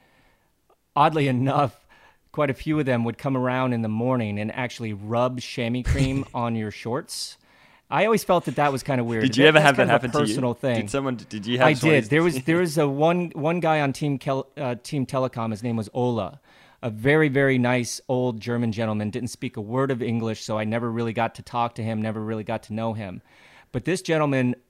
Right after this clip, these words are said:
Speaker 1: before every stage of every race that I was at with him, he would knock on the door and basically just have a ha-, uh, like a, a jar of chamois cream in his hand. And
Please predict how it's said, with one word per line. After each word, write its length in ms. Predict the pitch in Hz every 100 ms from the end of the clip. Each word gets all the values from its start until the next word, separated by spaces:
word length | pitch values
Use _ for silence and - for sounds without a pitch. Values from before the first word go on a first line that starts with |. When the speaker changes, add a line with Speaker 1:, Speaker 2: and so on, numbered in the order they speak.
| _ 107
Speaker 1:
before 380 | 117 151 131 -
every 240 | 139 170
stage 360 | 160 151 143 120
of 80 | 101
every 220 | 131 127 139
race 340 | 127 123 -
that 100 | 117
I 80 | 110
was 160 | 110 -
at 340 | 117 107 -
with 160 | 117 107
him, 340 | 107 95 107 - _ _ _ _
he 200 | _ 139
would 140 | 127 117
knock 280 | 117 135
on 80 | 160
the 80 | 165
door 460 | 135 120 117 127 - _ _ _ _
and 420 | 123 120 120 -
basically 400 | 131 131 131 127
just 200 | 120 113
have 320 | - 127 127 120
a 60 | 120
ha-, 320 | - 139 139
uh, 180 | 127 117 -
like 220 | 120 113 120
a, 260 | 110 107 - _
a 80 | 123
jar 600 | 98 127 143 147 113 107 - _
of 100 | -
chamois 340 | - 147 156 180
cream 300 | - 120 107
in 60 |
his 140 | 104 -
hand. 360 | 113 82 - - _ - - - - _
And 380 | 135 131 127